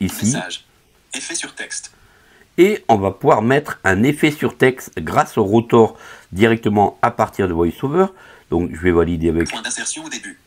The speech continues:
Speaker 1: Une fois que vous avez tapoté deux fois sur nouveau effet de texte.
Speaker 2: Ouvrir les effets de texte.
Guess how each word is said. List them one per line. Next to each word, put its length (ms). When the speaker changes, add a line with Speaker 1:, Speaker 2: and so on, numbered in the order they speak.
Speaker 1:
Une 60
fois 160
que 60
vous 120
avez 220
tapoté 920
deux 200
fois 280
sur 400
nouveau 580
effet 280
de 140
texte. 500
Speaker 2:
Ouvrir 240
les 120
effets 160
de 80
texte. 400